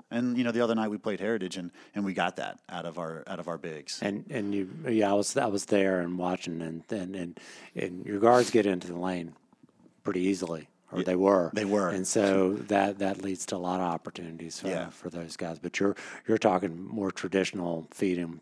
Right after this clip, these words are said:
Speaker 2: from the wing and,
Speaker 1: Yeah, yeah,
Speaker 2: and
Speaker 1: it would
Speaker 2: go
Speaker 1: be
Speaker 2: from
Speaker 1: nice
Speaker 2: there.
Speaker 1: if, you know, if we
Speaker 2: Yeah.
Speaker 1: could establish, you know, the other team, they, they have to respect that,
Speaker 2: Yeah.
Speaker 1: that part of our offense. That would
Speaker 2: Yeah.
Speaker 1: be,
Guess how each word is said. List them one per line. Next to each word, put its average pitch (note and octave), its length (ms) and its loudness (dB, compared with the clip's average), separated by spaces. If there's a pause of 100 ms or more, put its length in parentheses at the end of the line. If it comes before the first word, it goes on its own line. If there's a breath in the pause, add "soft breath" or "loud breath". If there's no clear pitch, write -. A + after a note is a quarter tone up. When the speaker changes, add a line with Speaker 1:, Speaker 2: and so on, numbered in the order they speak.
(100)
Speaker 2:
from F2 220 -2
the E2+ 80 -6
wing E2+ 360 -6
and, D#2 400 -14
Speaker 1:
Yeah, B2+ 320 4
yeah, B2+ 140 2
Speaker 2:
and A2 60 6
Speaker 1:
it A#2 40 6
would B2 80 8
Speaker 2:
go F2+ 60 6
Speaker 1:
be E2 80 6
Speaker 2:
from G#2+ 100 0
Speaker 1:
nice F2+ 180 0
Speaker 2:
there. G2+ 100 -2
Speaker 1:
if, - 120 -8
you G#2+ 240 -4
know, G#2+ 60 0
if F#2+ 100 -2
we C3 60 4
Speaker 2:
Yeah. B2+ 80 2
Speaker 1:
could B2 80 2
establish, A2 640 0
you G#2+ 100 -4
know, F2+ 240 -4
the G2 140 -4
other G#2 120 0
team, G2 320 -4 (160)
they, G#2 240 -6 (240)
they G2+ 140 -4
have G#2+ 160 0
to G2 160 -2
respect - 460 -4
that, E2 220 -4
Speaker 2:
Yeah. F#2 120 2
Speaker 1:
that F2 160 -6
part F2+ 180 -4
of E2 80 -6
our E2 100 -2
offense. D2+ 360 -8
That D2+ 120 -6
would D2+ 100 -6
Speaker 2:
Yeah. D#2 100 -14
Speaker 1:
be, - 60 -20